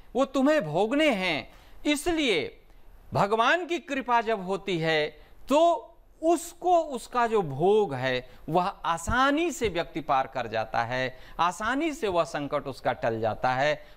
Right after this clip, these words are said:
उसके लिए कष्ट नहीं होता और तुम्हारे कष्टों को मैं ले ला, ले रहा हूँ और सारे तुम्हारे कष्ट समाप्त हो जाएंगे। तो इस प्रकार से भगवान ने कहते हैं, "अपने कर्म को सही करो,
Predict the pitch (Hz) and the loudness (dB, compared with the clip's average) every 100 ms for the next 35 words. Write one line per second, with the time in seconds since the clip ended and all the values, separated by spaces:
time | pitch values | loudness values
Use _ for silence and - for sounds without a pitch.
0 | 180 170 214 185 160 - 156 - 156 190 | -8 -2 -2 0 -2 -2 -4 -4 -2 0
1 | 277 214 - 160 143 - - 196 269 277 | 2 0 2 2 0 -4 -4 2 2 0
2 | 240 208 196 277 285 240 220 - 302 285 | -6 -4 -2 -2 -2 -2 -2 -6 -6 -4
3 | 196 202 330 370 302 254 196 175 185 208 | -2 0 2 2 2 2 0 -2 -2 0
4 | 214 175 131 127 95 87 - - - - | 0 0 -2 -4 -8 -14 -18 -18 -8 2
5 | 175 208 - 165 180 180 156 139 143 131 | 2 2 0 -2 -2 -6 -10 -4 -4 -4
6 | - 202 208 170 - - - 175 202 247 | -2 -4 -2 -8 -10 -12 -6 -2 0 -2
7 | - 120 110 110 113 117 139 156 - - | -6 -6 -4 2 2 2 -2 -4 -6 0
8 | 302 339 - 262 233 175 143 127 95 - | 2 2 -2 -4 0 0 0 -4 -10 -10
9 | - - - 147 214 262 247 196 180 175 | -14 -4 2 2 2 0 -2 -2 -4 -2
10 | 185 165 165 165 - - - 254 269 - | 0 0 0 -4 -4 -2 -2 -2 -4 0
11 | 185 269 320 247 170 110 - - - 175 | 2 2 0 -4 -8 -8 -12 -20 -6 -2
12 | 165 240 160 127 107 | 0 0 0 0 -2